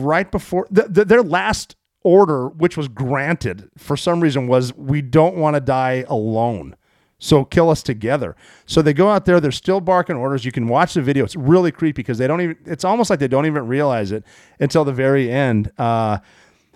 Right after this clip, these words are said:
they were executed in a courtyard on a very cold day while people were freezing. And they, it's ironic they were wearing designer winter jackets. And that happened.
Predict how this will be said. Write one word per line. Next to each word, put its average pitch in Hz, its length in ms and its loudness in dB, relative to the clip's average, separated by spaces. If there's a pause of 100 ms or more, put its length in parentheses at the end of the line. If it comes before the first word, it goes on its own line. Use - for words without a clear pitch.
(120)
they 170 140 6
were 214 120 2
executed 156 720 -4 (1300)
in 170 360 4 (500)
a 151 80 2
courtyard 147 840 0
on 135 120 0
a 127 60 2
very 131 340 0
cold 160 300 -6
day 123 120 0
while 120 140 0
people 131 280 0
were 120 100 0
freezing. 117 400 -4
And 127 220 0
they, 139 140 2
it's 156 220 -6
ironic 143 460 0
they 131 100 -2
were 123 100 -6
wearing 123 260 -2
designer 117 680 0 (360)
winter 123 280 0
jackets. - 680 -8 (720)
And 123 320 -2
that 131 200 0
happened. 113 460 -4